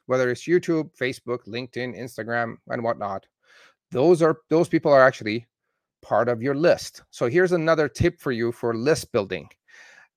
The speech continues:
You know how you have a link on your social media, a website link that people could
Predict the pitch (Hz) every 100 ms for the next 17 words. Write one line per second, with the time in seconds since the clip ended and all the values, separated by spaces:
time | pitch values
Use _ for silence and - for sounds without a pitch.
0 | _ 123 160 208 180 185 175 156 156 147
1 | 127 139 160 175 175 139 117 - 143 -
2 | 143 147 147 143 123 107 117 139 - 160
3 | 131 156 156 135 - 135 135 - 131 110